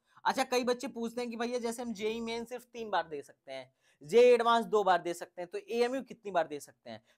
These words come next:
तो एएमयू तुम जितनी बार चाहो उतनी बार दे सकते हो, बस तुम्हारी एज ट्वेंटी फ़ोर ईयर से कम नहीं होनी चाहिए।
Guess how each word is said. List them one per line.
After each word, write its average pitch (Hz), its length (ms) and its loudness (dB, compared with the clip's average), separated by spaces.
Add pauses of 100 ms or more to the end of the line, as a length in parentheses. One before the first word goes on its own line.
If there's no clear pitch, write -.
तो 208 60 0
एएमयू 233 280 0
तुम 247 180 -8
जितनी 240 420 -6
बार 226 240 4
चाहो 233 260 -4
उतनी 220 300 -6
बार 214 200 2
दे 190 160 -4
सकते - 320 -12
हो, 190 80 0
बस 196 260 0
तुम्हारी 185 340 -4
एज 190 240 0 (240)
ट्वेंटी 175 260 -6
फ़ोर 180 260 -2
ईयर 170 160 0
से - 160 -12
कम 175 380 -8
नहीं 151 500 -14
होनी 123 480 -18
चाहिए। 120 420 -14